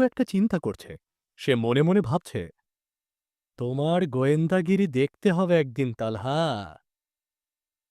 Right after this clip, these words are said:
তুই যে বলেছিলি একদিন ডিটেকটিভ হবি, আজকে তোর প্রথম কেস কি বল তো?" <laughs> "ওটা তো সবসময় মনে থাকে না, ভাই। আমি কখনোই হাল ছাড়ব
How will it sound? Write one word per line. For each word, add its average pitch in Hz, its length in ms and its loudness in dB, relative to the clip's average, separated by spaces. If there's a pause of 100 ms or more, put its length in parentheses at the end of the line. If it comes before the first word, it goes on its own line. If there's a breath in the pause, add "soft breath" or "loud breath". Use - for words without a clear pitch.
(760)
তুই 156 120 0
যে 202 120 6
বলেছিলি 202 580 2 (360)
একদিন 160 400 0
ডিটেকটিভ 214 500 0
হবি, 208 280 2 (440)
আজকে 139 400 0
তোর 254 160 -2
প্রথম 160 380 0
কেস 240 200 -2
কি 185 200 -4 (300)
বল 127 200 4
তো?" 202 160 4 (1400)
<laughs> 175 460 -2 (580 loud breath)
"ওটা 233 240 4
তো - 100 0
সবসময় 302 540 0
মনে 233 240 2
থাকে 254 300 -2
না, 170 120 -2
ভাই। 143 240 -6 (560)
আমি 208 260 2
কখনোই 302 560 2
হাল 226 260 2
ছাড়ব 208 340 0